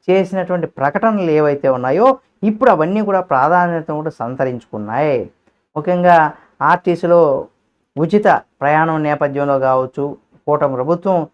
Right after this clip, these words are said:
తన మేనిఫెస్టో, అంటే, తన మేనిఫెస్టోలో మహిళలకు ఉచితం ఆర్టీసీ ప్రయాణ పథకం ప్రకటించిన సంగతి కూడా మనందరికీ తెలిసిందే. అలాగే, ఏపీఎస్ఆర్టీసీలో ఐదు రకాల బస్సులకు మహిళలకు ఉచిత ప్రయాణం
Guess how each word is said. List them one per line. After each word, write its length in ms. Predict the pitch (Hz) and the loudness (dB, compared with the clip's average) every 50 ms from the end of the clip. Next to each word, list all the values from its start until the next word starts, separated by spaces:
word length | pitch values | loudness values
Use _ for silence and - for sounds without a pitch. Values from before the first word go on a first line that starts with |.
| _ _ _ _ - | _ _ _ _ -2
తన 120 | 139 135 | -2 -2
మేనిఫెస్టో, 800 | 131 120 117 127 143 160 190 214 196 - 208 185 - - _ 170 - - | -2 -2 -2 0 2 2 2 2 0 0 0 -2 -4 -4 _ -12 -8 -8
అంటే, 140 | 143 147 | -8 -6
తన 160 | 143 156 147 143 | -4 -4 -4 -2
మేనిఫెస్టోలో 920 | 139 139 143 156 180 175 175 170 156 - - 156 143 143 165 196 226 226 - _ _ _ _ _ _ | -4 -2 -2 -2 -2 -2 -2 -4 -4 -4 -6 -4 -2 0 0 0 0 -2 -6 _ _ _ _ _ _
మహిళలకు 480 | 107 113 123 143 156 160 160 151 - 139 | -8 -6 -2 0 0 0 0 0 -2 -6
ఉచితం 540 | 135 135 - 156 - 170 156 147 131 113 101 - _ _ _ _ - | -6 -6 -8 -8 -6 -4 -4 -4 -4 -6 -10 -14 _ _ _ _ -6
ఆర్టీసీ 600 | 113 123 135 - - 220 214 - - 131 117 107 - _ _ _ _ _ | -4 -4 -4 -2 -4 -6 -6 -6 -6 -8 -8 -8 -12 _ _ _ _ _
ప్రయాణ 300 | 123 127 139 143 147 147 | -4 -2 0 0 0 -2
పథకం 580 | 143 - 185 - - 208 208 190 160 120 - - _ - | -2 -4 -2 -2 -2 -2 -2 -4 -4 -4 -8 -12 _ -4
ప్రకటించిన 460 | 135 139 147 151 151 151 156 151 143 | -4 -4 -2 -6 -6 -6 -6 -8 -8
సంగతి 300 | 139 156 147 147 143 151 | -6 -6 -6 -4 -4 -4
కూడా 120 | 147 151 | -6 -4
మనందరికీ 400 | 143 139 131 135 139 147 151 147 | -6 -6 -6 -6 -6 -6 -6 -6
తెలిసిందే. 460 | - 147 143 - 151 143 143 147 147 - _ _ _ _ _ _ _ _ _ _ | -6 -8 -6 -8 -8 -6 -6 -6 -8 -8 _ _ _ _ _ _ _ _ _ _
అలాగే, 380 | 143 160 165 170 165 156 143 - - _ _ _ _ - | -2 0 2 2 2 2 0 -4 -8 _ _ _ _ -2
ఏపీఎస్ఆర్టీసీలో 880 | 143 156 160 170 165 151 - 151 135 143 147 - 170 156 - 175 165 175 | -2 -2 0 0 -2 -2 0 2 2 2 0 0 -4 -4 -4 -2 0 0
ఐదు 240 | 165 151 143 139 143 | 0 0 0 -2 -4
రకాల 360 | 143 143 143 147 135 139 135 | -4 -4 -2 -2 -2 0 -2
బస్సులకు 640 | 120 113 107 131 143 139 - 175 170 165 170 220 208 | -4 -4 -4 -4 -4 -2 -2 -4 -4 -2 -2 -4 -4
మహిళలకు 560 | 156 127 120 123 135 147 151 165 165 - 156 | -4 -6 -8 -6 -4 -4 -4 -4 -6 -8 -10
ఉచిత 380 | 127 120 147 160 - 254 254 247 | -8 -6 -8 -4 -2 -2 -2 -2
ప్రయాణం 480 | 220 185 170 160 156 147 139 123 110 | -2 -2 -2 0 0 -2 -4 -6 -10